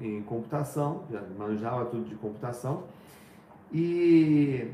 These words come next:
e ele não, não entendia, ele ainda ia na máquina de escrever, tá? Na máquina de escrever elétrica, né? E aí, o que que ele fazia? Ele precisava passar um monte de coisa pro computador,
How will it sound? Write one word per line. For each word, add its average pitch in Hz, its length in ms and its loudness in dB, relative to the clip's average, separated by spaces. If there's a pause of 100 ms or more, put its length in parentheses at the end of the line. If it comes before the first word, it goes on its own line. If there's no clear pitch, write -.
(120)
e 180 100 0
ele 175 160 8
não, 196 320 0
não 160 320 2
entendia, 165 480 4
ele 117 140 2
ainda 147 240 2
ia 147 180 4
na 170 160 2
máquina 156 300 0
de 156 80 -6
escrever, 143 720 2
tá? 110 100 -2
Na 117 80 -4
máquina 123 1000 -2 (140)
de - 60 -20
escrever 127 500 0
elétrica, 131 720 -2 (240)
né? 139 220 -4 (920)
E 185 80 -2
aí, 214 120 2
o - 20 -2
que - 60 -8
que 226 80 -4
ele 220 100 0
fazia? 147 320 2
Ele 147 100 2
precisava 196 400 0
passar 170 240 0
um 147 80 2
monte 202 280 -2
de 196 80 -6
coisa 131 260 2
pro 123 140 -6
computador, 120 800 -4